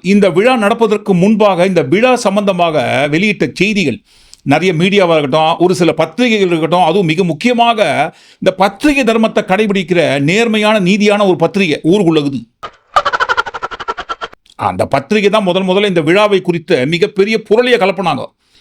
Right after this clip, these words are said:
அப்ப இதுல இருந்து என்ன தெரியுது பாத்துக்கோங்க. திமுக கூட்டணி கட்சிக்குள்ள மிகப்பெரிய விரிசல் ஏற்படுது. திமுகவுக்கும் வி சி காவுக்கும் மிகப்பெரிய பிளவு ஏற்படுது.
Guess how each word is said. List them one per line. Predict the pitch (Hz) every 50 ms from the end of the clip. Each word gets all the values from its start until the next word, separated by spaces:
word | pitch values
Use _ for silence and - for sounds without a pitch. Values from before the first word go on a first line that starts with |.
| _
அப்ப | - 123 156 - - 156
இதுல | 143 143 156
இருந்து | 160 180 185 170
என்ன | 170 175 -
தெரியுது | 180 160 156 165 127 143
பாத்துக்கோங்க. | 147 147 151 135 123 120 127 131 123 101 - _ _ _ _ _
திமுக | - 220 254 247 240 233 180 208 196 165
கூட்டணி | 180 208 185 220 202 190
கட்சிக்குள்ள | - 185 170 139 - 165 180 190 190 202
மிகப்பெரிய | 180 160 156 180 185 185 _ - 196 196 208 214 208 165
விரிசல் | 139 160 196 220 - 208 185 160 165
ஏற்படுது. | 160 135 - 139 123 110 101 98 - _ _ _ _ _ _ _ _ _ _ _
திமுகவுக்கும் | - 143 180 196 190 151 175 175 170 170 160 185 190 151
வி | 160 190
சி | 190 - 185
காவுக்கும் | 156 170 160 160 156 127 180 156 143 147 165
மிகப்பெரிய | 160 185 180 - 185 202 202 202 _
பிளவு | - 165 196 220 240 240 226 190 180
ஏற்படுது. | 170 139 123 139 123 117 113 131 131